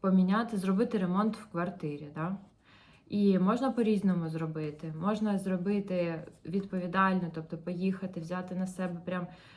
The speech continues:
цей, м, ентузіа-, ентузіазм, да, свій, е, включити, все вибрати, підібрати, підготуватись, поміняти. І тоді от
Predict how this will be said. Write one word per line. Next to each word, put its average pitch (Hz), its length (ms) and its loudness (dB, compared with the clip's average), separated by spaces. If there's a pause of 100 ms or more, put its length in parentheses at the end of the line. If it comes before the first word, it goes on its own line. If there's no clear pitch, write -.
(200)
цей, 175 500 2 (140)
м, 180 800 0
ентузіа-, 202 800 6
ентузіазм, 190 800 2
да, 185 220 0
свій, 185 480 0
е, 175 40 -6
включити, 202 960 -2 (320)
все 190 220 2
вибрати, 202 580 2
підібрати, 190 720 0
підготуватись, 185 1080 -2
поміняти. 196 1000 -2 (460)
І 208 100 0
тоді 202 420 0
от 196 300 4